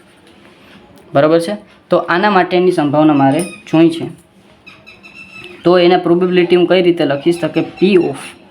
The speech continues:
શું છે, તો કે મારો છે એ ઝેડ કેનાથી, તો કે ઝીરો પોઇન્ટ ફાઇવ સિક્સથી નાનો છે. તો ઝેડ છે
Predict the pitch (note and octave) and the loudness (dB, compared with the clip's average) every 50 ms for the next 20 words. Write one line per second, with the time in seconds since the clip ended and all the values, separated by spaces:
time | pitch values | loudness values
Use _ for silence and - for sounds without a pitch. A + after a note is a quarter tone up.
0 | - - - - - - - - - - - - _ _ _ _ - _ - - | -20 -20 -20 -20 -20 -20 -20 -20 -20 -20 -20 -20 _ _ _ _ -20 _ -20 -20
1 | - - - - - - - - A3 G#3+ F#3+ - E3 - - - D3+ D3+ D3+ - | -20 -20 -20 -20 -20 -12 -4 -2 0 0 0 0 -2 -4 -2 -2 -4 -4 -4 -2
2 | - F3 F3+ F#3 F#3+ G3 F#3 - - - - - - - - - - D3 D3 D3+ | -2 0 2 2 2 0 -2 -6 -12 -20 -20 -20 -20 -20 -14 -4 -2 0 2 2
3 | E3 F3+ F3+ E3+ - - G3 F3+ D3+ C#3 - - - F3+ F3 F#3 F#3+ E3+ - - | 2 2 0 -2 -4 -2 0 0 0 0 -4 -6 -2 0 0 0 0 -4 -8 -14
4 | - D#3+ D3+ C#3+ D3 D#3+ E3+ E3+ - - - - _ _ _ _ _ _ _ _ | -12 -12 -6 0 2 2 2 2 -2 -6 -14 -18 _ _ _ _ _ _ _ _
5 | _ _ - - - F#3 G3+ G3+ F#3 F3 F3 D#3+ E3 D#3+ D#3 - F3+ D#3+ D3+ D#3 | _ _ -8 -2 -2 0 2 2 0 0 -2 -4 -2 -2 -2 0 0 0 2 2
6 | E3 E3+ F#3+ F#3+ G3 G3 F#3 F3+ - - E3+ F#3 F#3 F3+ - E3+ - - - - | 2 2 2 0 0 -2 -2 0 0 0 0 0 0 -2 -2 -4 -4 -4 -4 -2
7 | F3 G3 G#3 - - - - - - - D3 D3+ D#3+ E3+ F#3 F#3 D3 C3 - - | -2 -2 -2 -4 -14 -20 -20 -18 -8 -2 0 0 2 2 2 0 0 -2 -2 -6
8 | - - - _ - - - _ _ - - F3 E3 C#3+ C#3+ D3+ E3 F3 F3+ F#3 | -12 -14 -16 _ -20 -20 -20 _ _ -4 0 0 0 2 2 0 0 2 0 -2
9 | F3+ - G#3 F#3 | -2 -2 0 -2